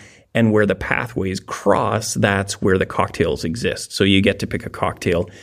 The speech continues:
that maybe you like something sweet and sour, or you like something dry and bitter and strong. They will sort you out and make, uh, some delicious <laughs> cocktails for you.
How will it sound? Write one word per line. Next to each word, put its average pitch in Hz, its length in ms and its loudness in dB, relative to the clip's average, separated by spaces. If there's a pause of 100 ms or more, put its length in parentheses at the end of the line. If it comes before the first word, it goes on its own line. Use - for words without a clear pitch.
(420)
that 90 640 0
maybe 101 420 4
you 104 280 2
like 98 280 0
something 98 680 -2
sweet 101 360 0
and 107 180 -2
sour, 123 540 2
or 101 260 4
you 101 280 0
like 90 260 -2
something 95 540 -2
dry 98 680 0
and 95 280 -4
bitter 95 400 0
and 90 220 -4
strong. 95 540 0 (440)
They 113 200 4
will 104 120 4
sort 110 340 0
you 104 140 4
out 92 300 0
and 92 340 -2
make, 90 400 -6 (160)
uh, 87 220 -8
some 101 220 0
delicious 92 400 -4
<laughs> - 0 -
cocktails - 600 -2
for - 200 -6
you. 101 100 -6